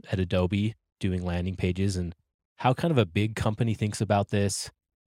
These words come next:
and maybe some things that smaller companies can take from that to im-, im-, improve performance. But just, let's just start there. Tell us a little bit about your background at Adobe and what, what your role was.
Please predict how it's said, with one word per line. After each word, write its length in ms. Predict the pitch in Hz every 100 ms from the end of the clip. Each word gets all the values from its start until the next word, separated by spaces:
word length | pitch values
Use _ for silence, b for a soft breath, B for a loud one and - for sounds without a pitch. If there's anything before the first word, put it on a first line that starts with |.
| _
and 240 | 107 98
maybe 260 | 98 104 104
some 300 | - 107 90
things 500 | - 95 95 92 -
that 280 | 92 85 85 _ -
smaller 380 | - 92 95
companies 480 | 95 104 92 92 90
can 260 | - 90 78 _
take 260 | - 95 -
from 200 | 104 101
that 260 | 104 147 - -
to 240 | - 92
im-, 140 | 90 80 _
im-, 240 | 98 90 -
improve 300 | 95 - 95
performance. 480 | 90 - 98 107 120
But 140 | 110
just, 260 | 110 123 - _ _ _
let's 160 | 123 -
just 140 | 143
start 260 | - 131 113
there. 380 | 117 107 110 - _ _ _ -
Tell 120 | 120
us 120 | -
a 40 |
little 160 | 131 117
bit 100 | 107
about 240 | 101 98
your 320 | 107 92 90 82
background 600 | 92 90 98 92 87 82
at 120 | 85
Adobe 420 | 82 87 87 87
and 140 | 85 82
what, 200 | 87 - -
what 180 | 98
your 120 | 90 85
role 200 | 82 76
was. 160 | 65